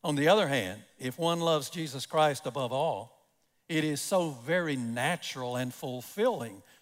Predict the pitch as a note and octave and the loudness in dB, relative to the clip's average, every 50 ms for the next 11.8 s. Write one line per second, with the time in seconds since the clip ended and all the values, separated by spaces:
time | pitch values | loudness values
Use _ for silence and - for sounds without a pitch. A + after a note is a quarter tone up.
0 | _ - D3 C3 A2+ D3 C#3+ B2 - C3+ A#2 B2 - - - C3+ B2 A2+ - - | _ -8 -6 -4 -2 0 0 0 2 0 0 0 -2 -4 -6 -6 -6 -6 -8 -6
1 | - C3+ A#2+ A#2+ C3 A#2 - E3 C3+ A#2 - - - - - - B2+ C3 C3+ B2+ | -6 -6 -6 -6 -8 -6 -4 -4 -4 -4 -6 -12 -18 -10 -6 -4 -4 -2 -2 -2
2 | - G3 F3+ F3 E3+ - - D3+ C#3+ C#3+ D#3 D#3+ D#3+ D#3+ E3 D#3+ - - F#3 C#3+ | 0 2 4 2 2 0 -4 -8 -4 -4 -4 -4 -4 -6 -8 -4 0 2 2 2
3 | B2+ B2+ - - - C#3 C3 B2+ B2 A#2+ C#3 C3 C3+ - - F3+ E3 D#3+ D#3+ D3+ | 0 -2 -6 -6 -4 -2 -2 -2 -2 -2 -4 -4 -4 -4 -6 -4 -4 -2 -2 -2
4 | C#3+ D3 E3+ F3 D#3+ D3 C3 - - - _ - C#3+ C#3+ C#3 C#3+ D3+ D3+ C#3+ C#3 | 0 0 0 0 0 -2 -4 -6 -12 -16 _ -4 -2 -2 0 0 -2 -2 -2 -4
5 | B2 - E3 D3+ C3 A#2+ A2+ - D#3+ D3 D3 C#3 - - C#3 C#3 C#3 C#3 C3 C3+ | -4 -4 -4 -4 -4 -4 -4 0 2 2 2 2 0 -4 -8 -6 -4 -4 -4 -4
6 | C3 C3 B2+ A#2+ - - - - C#3+ B2 A#2 A2+ G#2 A2 G2 G#2 A2 - _ _ | -6 -6 -8 -8 -10 -10 -8 -8 -8 -8 -8 -10 -12 -14 -18 -18 -20 -20 _ _
7 | _ _ _ _ _ _ _ _ _ _ _ _ _ _ _ _ - C3+ D3 E3+ | _ _ _ _ _ _ _ _ _ _ _ _ _ _ _ _ 2 4 6 6
8 | E3+ D3 D#3 D#3 C3+ A#2+ B2+ D3+ F#3 F#3+ G3+ G#3+ G#3+ G#3 G3 F#3+ F3+ E3+ F3 E3 | 4 4 0 -4 -4 -2 2 4 4 6 6 4 2 2 0 0 0 -2 0 0
9 | D#3 D#3 D#3 D3 C3+ A#2+ - C3+ D3+ C#3 B2+ A2 A2 A2+ F#2 D#2+ D#2 - E2+ F2 | 0 2 2 0 0 -2 -2 0 0 0 0 0 -4 -6 -6 -8 -10 -14 -16 -18
10 | - - _ _ _ - A#2+ F3+ G3+ G3 F#3 F#3+ F3+ D#3+ C#3 - G3 F3+ D#3 D3 | -20 -20 _ _ _ -8 -2 -2 -2 0 0 0 -2 -2 0 4 4 6 6 4
11 | - D3+ B2 A#2 - C#3+ D#3 D#3+ C#3+ C3+ B2+ A#2 A2 G#2 G2+ | 2 -2 -8 -6 -4 -2 2 2 4 4 4 4 2 0 -4